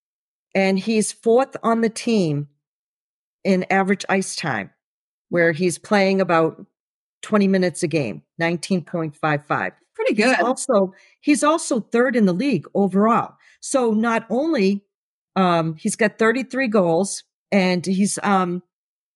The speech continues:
Speaker 1: third overall in the league for total points.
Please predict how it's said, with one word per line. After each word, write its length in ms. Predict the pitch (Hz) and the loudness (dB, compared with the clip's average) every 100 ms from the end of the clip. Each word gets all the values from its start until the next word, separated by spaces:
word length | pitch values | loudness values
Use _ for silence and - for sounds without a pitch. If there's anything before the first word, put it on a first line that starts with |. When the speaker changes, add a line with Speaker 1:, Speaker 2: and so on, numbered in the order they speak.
| _ | _
Speaker 1:
third 260 | 233 254 262 | 0 0 0
overall 460 | 220 202 214 214 220 | -2 0 2 2 2
in 80 | 196 | 0
the 40 | 180 | 0
league 200 | 262 - | -4 -6
for 120 | 180 | -10
total 320 | - 202 180 | -4 -2 -2
points. 500 | 156 - 277 - - | -4 -6 -6 -8 -14